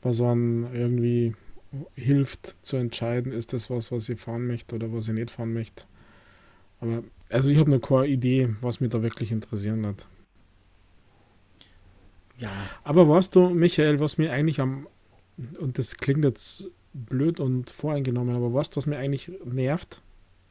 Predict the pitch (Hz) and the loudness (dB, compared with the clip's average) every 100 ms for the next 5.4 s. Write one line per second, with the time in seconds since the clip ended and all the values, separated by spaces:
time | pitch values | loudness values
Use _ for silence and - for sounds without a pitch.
0 | _ _ _ - _ _ - 143 143 - | _ _ _ -20 _ _ -4 -4 -4 -16
1 | _ _ _ _ _ _ _ _ _ _ | _ _ _ _ _ _ _ _ _ _
2 | _ _ - - - - - - - 110 | _ _ -20 -20 -20 -20 -20 -20 -6 4
3 | 135 180 - - - - 135 127 131 127 | 6 6 4 -16 -20 -12 -2 2 4 2
4 | 175 113 131 131 139 123 117 123 139 - | 0 0 2 2 2 0 0 0 0 2
5 | 180 196 127 | 2 0 -6